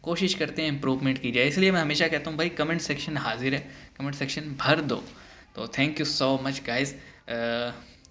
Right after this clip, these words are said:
पार्टी मनाते हैं आज तो घर वालों के साथ बैठ के भाई, थाउजेंड सब्स हुए हैं। अब कुछ लोग कह रहे होंगे कि हज़ार हुए हैं तो इतना खुश क्यों हो रहा है भाई, लेकिन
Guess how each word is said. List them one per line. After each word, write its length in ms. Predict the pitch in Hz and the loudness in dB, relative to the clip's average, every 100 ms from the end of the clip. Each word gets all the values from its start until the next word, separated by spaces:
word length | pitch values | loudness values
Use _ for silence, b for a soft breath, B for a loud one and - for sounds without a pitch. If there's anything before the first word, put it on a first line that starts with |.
| - - _ _ _ | -20 -20 _ _ _
पार्टी 260 | 120 - 143 | -10 -4 -2
मनाते 340 | 127 107 143 | -2 -2 -2
हैं 80 | 160 | 0
आज 220 | 156 151 | 0 -2
तो 100 | 156 | -2
घर 160 | 135 131 | -2 0
वालों 220 | 135 135 | 0 0
के 60 | |
साथ 180 | 135 120 | 0 -4
बैठ 280 | 123 123 120 | -4 -6 -6
के 80 | 123 | -8
भाई, 120 | 139 | -8
थाउजेंड 560 | 190 - 127 156 175 170 | -8 -2 2 2 0 -2
सब्स 320 | 139 139 - | -4 -4 -6
हुए 100 | 127 | -8
हैं। 100 | 127 B B - | -10 B B -8
अब 180 | 131 - | -8 -4
कुछ 200 | 151 151 | -2 0
लोग 160 | 147 | 4
कह 120 | 147 | 6
रहे 100 | 143 | 6
होंगे 240 | 147 143 143 B B B | 4 0 -2 B B B
कि 60 | 131 | -6
हज़ार 440 | 113 117 120 147 | -4 0 4 4
हुए 200 | 147 147 | 4 2
हैं 100 | 147 | 2
तो 80 | 143 | 0
इतना 220 | 135 147 | 0 0
खुश 180 | 143 143 | 2 0
क्यों 180 | 147 143 | 2 4
हो 60 | |
रहा 100 | 131 123 | 4 4
है 40 | |
भाई, 180 | 127 170 | 2 2
लेकिन 440 | 139 139 147 - | 2 2 -2 -2